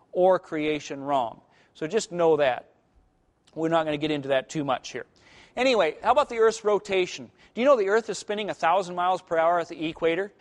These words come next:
<laughs> and we're not even dizzy? That's amazing. Thousand miles per hour.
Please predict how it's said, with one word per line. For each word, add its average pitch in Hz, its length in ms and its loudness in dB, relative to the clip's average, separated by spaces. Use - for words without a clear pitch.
<laughs> - 140 -20
and 185 200 -4
we're 196 80 0
not 185 180 2
even 160 220 -6
dizzy? 160 400 -6
That's 226 160 0
amazing. 220 420 -2
Thousand 254 400 2
miles 220 360 0
per - 240 -8
hour. 170 400 0